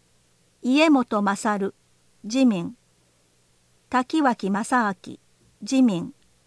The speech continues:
大沢昭久、自民。西山達夫、異国。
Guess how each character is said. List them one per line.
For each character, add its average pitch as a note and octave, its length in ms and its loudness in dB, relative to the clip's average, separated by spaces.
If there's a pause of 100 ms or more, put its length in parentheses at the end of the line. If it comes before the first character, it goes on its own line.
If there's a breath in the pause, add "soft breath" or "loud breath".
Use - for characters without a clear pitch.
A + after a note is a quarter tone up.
(600)
大 C#4+ 240 2
沢 C#4 400 2
昭 C4+ 240 -4
久、 - 340 -8 (560)
自 C4 200 0
民。 F#3 320 0 (1120)
西 A#3+ 320 -2
山 C4+ 320 4
達 A#3 300 -8
夫、 A3 260 -6 (480)
異 C#4 100 -6
国。 - 460 -6